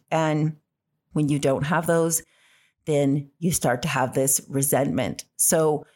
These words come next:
you need to take this time to assess, where are you finding yourself resenting? You know, I've talked a little bit about diet and how, you know, having that resentment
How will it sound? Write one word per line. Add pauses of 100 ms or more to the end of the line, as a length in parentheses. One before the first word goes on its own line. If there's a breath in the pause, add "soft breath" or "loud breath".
(280 loud breath)
you
need
to
take
this
time
to (140)
assess, (360 soft breath)
where
are
you
finding
yourself (920)
resenting? (100)
You
know,
I've
talked
a
little
bit
about
diet
and
how,
you
know,
having
that
resentment